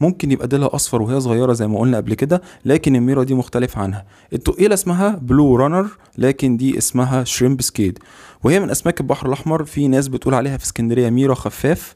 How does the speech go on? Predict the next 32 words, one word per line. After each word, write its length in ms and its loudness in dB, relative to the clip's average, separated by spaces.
اللي 120 2
هي 80 4
عكس 220 -2
تقيلة 420 0
يعني، 320 0
لكن 340 2
الاسم 400 0
ده 180 2
مش 240 -2
منتشر 340 -2
قوي. 300 -4
زي 220 4
ما 100 2
قلنا 160 2
قبل 120 0
كده 200 0
من 100 0
أسماك 260 -4
البحر 240 -2
الأحمر 320 0
وهاجرت 500 0
عن 160 -2
طريق 320 -2
قناة 220 -2
السويس، 460 -2
وهي 200 4
بتحب 360 -6
الشعب 300 -2
المرجانية، 560 0
وبتوصل 460 -2
لسن 260 0
البلوغ 420 2